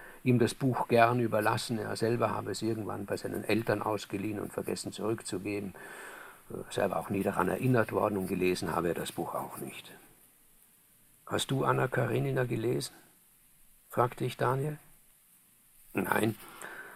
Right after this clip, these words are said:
habe er nicht, aber er wolle es irgendwann tun. Zurzeit müsse er viel anderes lesen. Er hat mir zugesehen, als ich den Roman las.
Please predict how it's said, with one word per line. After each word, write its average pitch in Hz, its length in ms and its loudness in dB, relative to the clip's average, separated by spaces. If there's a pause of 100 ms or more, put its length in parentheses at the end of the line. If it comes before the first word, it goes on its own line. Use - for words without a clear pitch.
habe 87 200 6
er 87 120 4
nicht, 165 180 8
aber 165 200 8
er 143 360 4
wolle 127 280 8
es 107 200 -2
irgendwann 110 640 2 (240)
tun. 117 420 0
Zurzeit 110 400 0
müsse 107 280 -2
er 101 100 -6
viel 101 200 -2
anderes 104 440 -4
lesen. 98 400 -4 (3000)
Er 120 120 6
hat 139 120 6
mir 131 120 6
zugesehen, 113 680 4
als 110 160 -2
ich 107 140 -4
den 110 140 -2
Roman 107 420 4
las. 101 540 0